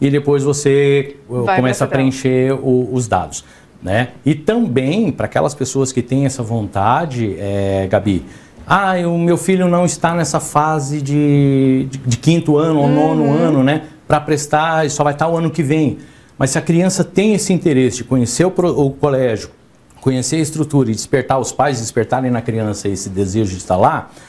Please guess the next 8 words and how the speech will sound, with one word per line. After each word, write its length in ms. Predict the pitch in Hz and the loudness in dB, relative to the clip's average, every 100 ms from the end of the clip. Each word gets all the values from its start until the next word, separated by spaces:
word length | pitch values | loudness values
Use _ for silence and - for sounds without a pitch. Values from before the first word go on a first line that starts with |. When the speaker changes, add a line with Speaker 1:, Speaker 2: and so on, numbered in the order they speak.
| - _ | -20 _
Speaker 1:
é, 380 | 107 104 113 113 139 | -2 0 2 0 -2
eles 220 | 131 131 | -2 0
podem 300 | 143 139 147 | 0 0 0
agendar 800 | 156 151 156 131 113 120 165 240 - _ _ - | 0 2 2 2 2 2 0 -4 -12 _ _ -4
as 160 | 123 | -2
visitas 500 | 151 123 139 180 190 | 0 0 0 0 0
ao 100 | 190 | 0
colégio 520 | 190 220 147 165 101 | 0 0 0 -2 -4